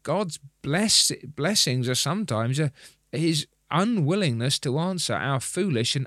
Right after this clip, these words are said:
unwise prayers. But, says Spurgeon, when a man's delight is in God,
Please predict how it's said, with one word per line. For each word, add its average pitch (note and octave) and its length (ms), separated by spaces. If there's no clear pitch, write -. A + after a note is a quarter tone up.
unwise C3+ 680
prayers. G3+ 580
But, A3 180
says D#3 260
Spurgeon, A2 600
when G3+ 140
a G#3+ 80
man's F3+ 480
delight C#3+ 680
is B2+ 180
in A2+ 200
God, A2+ 440